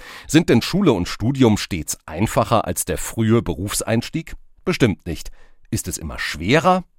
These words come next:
Auch nicht. Wer so anfängt zu differenzieren, kann als nächstes die Lebenserwartung berücksichtigen, mit der Konsequenz, dass Männer früher in Rente gehen dürften als Frauen.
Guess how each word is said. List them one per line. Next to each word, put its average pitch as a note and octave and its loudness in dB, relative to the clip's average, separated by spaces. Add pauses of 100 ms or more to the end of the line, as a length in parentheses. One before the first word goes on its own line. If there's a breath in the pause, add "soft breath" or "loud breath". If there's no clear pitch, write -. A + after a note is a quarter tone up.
(200)
Auch A#2+ 4
nicht. - -16 (600 loud breath)
Wer D3+ 6
so A#2 4
anfängt E3+ 0
zu D3+ -2
differenzieren, A2 -2
kann G#2 -2
als - -4
nächstes G#2+ 0
die C3+ 0
Lebenserwartung F2+ 0
berücksichtigen, F2 -4 (400 soft breath)
mit D3+ 0
der F3 4
Konsequenz, C3+ 2
dass G2+ -2
Männer G2 4
früher E3 4
in E2 -4
Rente D#2+ -4
gehen F#2 0
dürften A#2 0
als - -2
Frauen. - -2